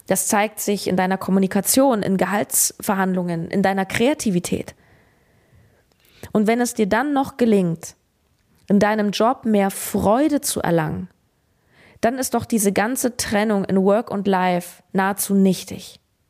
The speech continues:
Weil dann ist alles, und das ist es im Grunde jetzt schon, alles ist Teil deines Lebens.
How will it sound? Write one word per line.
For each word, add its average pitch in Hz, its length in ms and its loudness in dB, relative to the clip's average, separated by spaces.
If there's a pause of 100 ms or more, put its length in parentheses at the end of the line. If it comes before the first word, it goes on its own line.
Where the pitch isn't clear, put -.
(500)
Weil 208 240 0
dann 226 160 -2
ist - 280 -4
alles, 226 600 -2 (520)
und 208 120 2
das 202 60 2
ist 214 120 -2
es 196 120 2
im 196 80 4
Grunde 190 220 2
jetzt 190 300 0
schon, 175 400 2 (120)
alles 311 320 0
ist - 260 -6
Teil 240 460 0
deines 208 360 0
Lebens. 180 540 -2